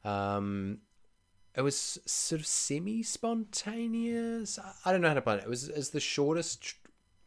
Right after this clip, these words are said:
notice for booking an overseas trip, uh, that I've ever been on. And obviously the first international trip that I've been on since, since covid. So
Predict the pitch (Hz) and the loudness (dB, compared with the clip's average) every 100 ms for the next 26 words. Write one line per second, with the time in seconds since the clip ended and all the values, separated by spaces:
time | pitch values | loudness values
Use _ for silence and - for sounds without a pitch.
0 | _ _ 104 101 101 101 101 104 92 95 | _ _ -4 0 0 -2 -4 -4 -4 -6
1 | 98 92 95 90 92 90 87 - - - | -6 -6 -6 -8 -8 -8 -10 -6 -8 -8
2 | - - - - - 92 90 87 87 87 | -20 -20 -20 -20 -6 -2 0 0 -4 -6
3 | 90 123 104 82 - - - 151 101 - | -6 -4 -6 -6 -12 -12 -12 -14 -16 -20
4 | - - - 107 104 101 107 95 92 92 | -20 -20 -2 0 2 0 -2 -2 -4 -6
5 | 95 95 - 101 87 92 82 98 - 92 | -4 -4 -4 -8 -6 -8 -8 -10 -8 -10
6 | - 90 85 90 87 85 90 - 92 - | -10 -14 -10 -8 -8 -8 -8 -6 -6 -10
7 | - - - 95 - - 95 120 92 80 | -12 -10 -8 -8 -10 -6 -4 -4 -6 -8
8 | - 85 80 | -8 -6 -10